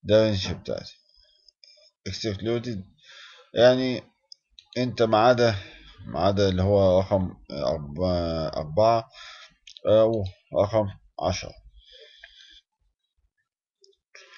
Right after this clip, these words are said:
تمام؟ قال لي تمام. طيب، هو كده الادرس بول فهمني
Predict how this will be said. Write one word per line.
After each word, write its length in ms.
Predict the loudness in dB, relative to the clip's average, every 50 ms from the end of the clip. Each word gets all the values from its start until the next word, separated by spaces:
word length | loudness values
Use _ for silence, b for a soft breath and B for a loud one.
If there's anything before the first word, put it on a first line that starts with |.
| B B B B B B B B B B B B _ _
تمام؟ 280 | -8 -4 -2 -2 -2 -2 B B B B B B B B B B B B _ _ _ B B B B B B B B B -8
قال 80 | -6 -4
لي 120 | -4 -6 -6
تمام. 400 | -4 -6 -6 -4 -4 -6 -6 B B B B B B B B B B B _ _ _ _ _ _ _ _ _ b b b b b b b b b b b b b _ _ _ _ _ _ -8
طيب، 240 | -6 -6 -6 -8 -10 -16 B B B B B B B B B B B B B B B B B B B B -2
هو 180 | 2 2 2 2
كده 340 | 0 0 2 2 0 0 -2 -10 _ _ -6
الادرس 420 | 0 0 2 2 2 0 -4 -4
بول 260 | -2 -2 -2 -2 -4 -6 -14 _ _ -6
فهمني 580 | -2 -2 0 0 -2 -2 -4 -4 -4 -4 -6